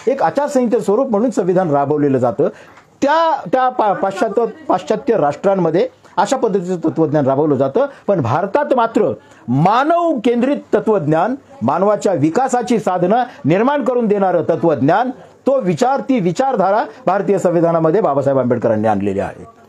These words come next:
आणि मग आता याच्यावर संविधान सभेतल्याच अनेक लोकांनी सांगितलं, जे मसुदा समितीमध्ये सभे-, सदस्य होतो,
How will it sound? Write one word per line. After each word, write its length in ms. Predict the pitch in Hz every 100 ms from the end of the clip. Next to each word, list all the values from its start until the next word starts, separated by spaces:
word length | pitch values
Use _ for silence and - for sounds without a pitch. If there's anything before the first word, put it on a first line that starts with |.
| - - - -
आणि 140 | 156
मग 120 | 190
आता 160 | 202 220
याच्यावर 480 | 208 185 202 247 247 - - -
संविधान 360 | 208 277 285 269
सभेतल्याच 480 | 240 262 226 277
अनेक 320 | 226 196 294 262
लोकांनी 440 | 262 226 320 359
सांगितलं, 360 | 294 294 214 127 - - - - - - - - - - - 143
जे 80 |
मसुदा 360 | 247 208 269 302
समितीमध्ये 560 | 277 269 254 277 277 277
सभे-, 680 | 214 240 233 - - - 220
सदस्य 440 | - 220 311 -
होतो, 260 | 302 180